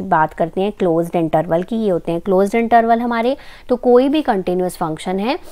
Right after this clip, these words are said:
उसकी मैक्सिमम and minimum value होगी ही होगी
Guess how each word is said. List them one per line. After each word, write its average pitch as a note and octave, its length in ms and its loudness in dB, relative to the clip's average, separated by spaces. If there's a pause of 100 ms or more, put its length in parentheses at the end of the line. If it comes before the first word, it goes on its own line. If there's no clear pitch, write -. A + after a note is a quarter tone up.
(140)
उसकी A#3 300 0
मैक्सिमम A3 580 -2
and F3 300 -4
minimum E3+ 300 -2
value F3 420 0
होगी G#3+ 340 4
ही G3 160 -4
होगी - 380 -10